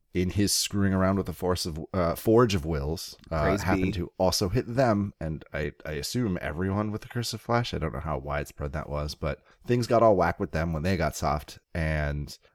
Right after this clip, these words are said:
Speaker 1: uh, they
Speaker 2: <laughs>
Speaker 1: grew obsessed with power and control, and there was a lot of infighting. Uh, they had warlords that would recruit armies of Mogu to fight each other with motives of wanting more stuff, wanting more power,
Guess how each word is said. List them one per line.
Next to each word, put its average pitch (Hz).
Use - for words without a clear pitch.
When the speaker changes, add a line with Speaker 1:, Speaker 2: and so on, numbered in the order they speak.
Speaker 1:
uh, 76
they 85
Speaker 2:
<laughs> 76
Speaker 1:
grew 87
obsessed 85
with 82
power 78
and 73
control, 80
and 71
there 73
was 69
a 69
lot 71
of -
infighting. 78
Uh, 65
they 73
had 73
warlords 90
that 60
would 71
recruit 78
armies 80
of 71
Mogu 73
to 90
fight 143
each 120
other 82
with 85
motives 87
of 76
wanting 76
more 73
stuff, -
wanting 85
more 76
power, 82